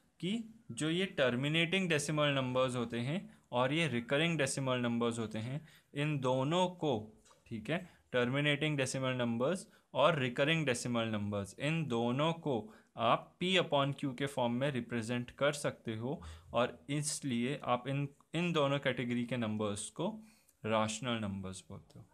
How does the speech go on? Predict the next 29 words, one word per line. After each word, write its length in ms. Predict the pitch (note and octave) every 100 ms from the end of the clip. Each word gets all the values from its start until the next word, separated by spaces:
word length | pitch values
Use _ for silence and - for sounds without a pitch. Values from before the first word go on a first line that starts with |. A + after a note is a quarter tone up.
| _ _ -
मतलब 560 | A2+ A2+ A2 C#3+ G3+ G#3 - _ -
ऐसे 360 | A#2+ B2 F#3+ F#3+
नंबर्स 600 | E3+ C#3 B2 B2 D3 - - _ -
जो 200 | A2+ C#3+
कि 200 | C#3+ F#3+
टर्मिनेटिंग 880 | F#3 C3 A#2+ C3+ C#3 D3 D3+ F3 E3+ -
डेसिमल 480 | A2+ B2 - C#3 C3+
नंबर्स 480 | C3 A#2+ A#2+ B2 A#2+
के 100 | C#3
फॉर्म 240 | - B2
में 140 | A#2 A#2+
लिखे 300 | A2+ - D3+
जा 120 | C#3+
सकते 340 | - A2 -
हैं 380 | G#2+ A#2 D3+ - - _ _ _ A2+
या 320 | G#2+ A2+ G#2+
फिर 360 | - F3 G3 - - -
जो 220 | A#2 B2+ C3+
कि 260 | F#3+ G3
रिकरिंग 540 | B2+ A#2+ D#3 F3 G3 E3
डेसिमल 400 | D3 D3+ C#3+ C#3
नंबर्स 460 | C3 B2 B2 A#2+
के 100 | C#3
फॉर्म 240 | B2 B2+ A#2
में 120 | A2+
लिखे 260 | A2 A2
जा 140 | A2+ G#2+
सकते 320 | G#2+ G#2 A2+
हैं, 300 | A2 C3